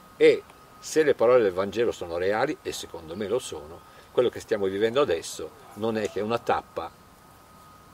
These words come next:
che proseguirà, e cioè è possibile che noi, tutti quanti noi, saremo perseguitati.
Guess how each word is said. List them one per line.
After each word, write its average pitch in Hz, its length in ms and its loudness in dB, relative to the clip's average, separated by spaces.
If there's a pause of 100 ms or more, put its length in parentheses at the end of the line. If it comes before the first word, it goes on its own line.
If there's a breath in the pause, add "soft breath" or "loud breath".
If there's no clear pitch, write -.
(200)
che - 120 -6
proseguirà, 92 720 -2 (380)
e 95 160 -12
cioè 117 320 2 (560)
è 98 120 -4
possibile 101 720 -6 (560)
che 98 120 -4
noi, 95 380 -4 (200)
tutti - 240 -8
quanti 104 280 -4
noi, 95 160 -4
saremo 92 300 -8
perseguitati. - 840 -12